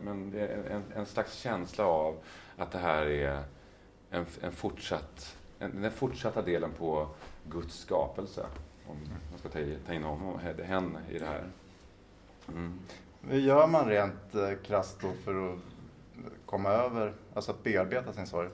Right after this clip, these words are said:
Speaker 2: Och när är man klar?
Speaker 1: Ja, men det är återigen vilken sorg det handlar om. Eh, och jag, jag, jag kan tänka mig just att en, en viss sorg, eh, blir du aldrig egentligen helt klar med.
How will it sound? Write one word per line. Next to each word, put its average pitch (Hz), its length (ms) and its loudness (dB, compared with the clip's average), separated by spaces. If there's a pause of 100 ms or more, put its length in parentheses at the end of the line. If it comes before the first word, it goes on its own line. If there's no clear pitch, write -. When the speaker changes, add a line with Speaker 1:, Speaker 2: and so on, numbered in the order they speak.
Speaker 2:
Och 101 200 -2 (120)
när 104 240 4
är 101 80 2
man 98 160 -2
klar? 98 260 0 (1900)
Speaker 1:
Ja, 113 180 2
men 131 200 2
det 147 80 6
är 151 40 8
återigen 127 380 8
vilken 107 180 2
sorg 101 300 8
det 98 80 6
handlar 113 420 4
om. 82 280 2 (380)
Eh, 87 500 2
och 85 160 2
jag, 104 80 4 (120)
jag, 107 240 4
jag 104 80 2
kan 120 120 0
tänka 131 500 2
mig 135 120 6
just 98 140 2
att - 100 -2
en, 98 160 0
en 113 300 0
viss 87 260 0
sorg, 80 460 2 (720)
eh, 80 380 0 (320)
blir 131 260 4
du 123 140 8
aldrig 78 480 4
egentligen 78 540 -2
helt 73 260 -2
klar 104 320 2
med. - 260 -6